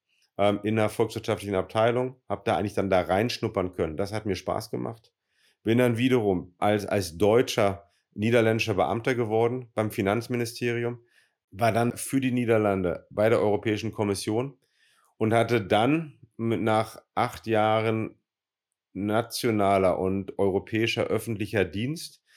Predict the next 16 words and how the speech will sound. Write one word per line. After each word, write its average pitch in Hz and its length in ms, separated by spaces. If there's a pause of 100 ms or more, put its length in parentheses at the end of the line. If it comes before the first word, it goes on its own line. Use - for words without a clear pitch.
(320)
auch 113 520
so 120 460
einen 147 180
guten 120 840
Hintergrund 113 720
und 92 140
Erfahrungsschatz 117 840
aufgebaut, 92 960 (440)
ja, - 240
als 107 640 (440)
Europa-Experte, 95 1200
als 113 240
Deutschland-Experte, 87 840
als 92 160
jemand, 107 420
der 104 380